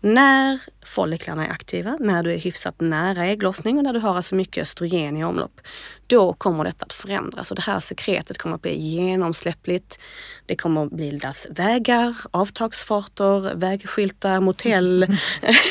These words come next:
Det är som autobahn för spermier, helt enkelt. Och det här, eh, sekretet kan vi då själva observera.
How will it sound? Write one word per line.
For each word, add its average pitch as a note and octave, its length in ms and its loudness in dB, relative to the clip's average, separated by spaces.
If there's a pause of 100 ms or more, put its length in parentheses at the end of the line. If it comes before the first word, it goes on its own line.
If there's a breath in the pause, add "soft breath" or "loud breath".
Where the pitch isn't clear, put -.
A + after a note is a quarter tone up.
(840 loud breath)
Det C4 140 6
är C#4+ 40 10
som C4 160 8
autobahn F#3 800 6
för - 100 0
spermier, F3 480 2
helt C4 200 0
enkelt. - 400 0 (520 loud breath)
Och G#3 120 6
det G3+ 80 8
här, B3+ 640 6 (160)
eh, G3+ 260 2
sekretet F3+ 560 -2
kan D#3+ 240 -2
vi E3+ 80 0
då F3 100 -2
själva - 340 -2
observera. - 680 0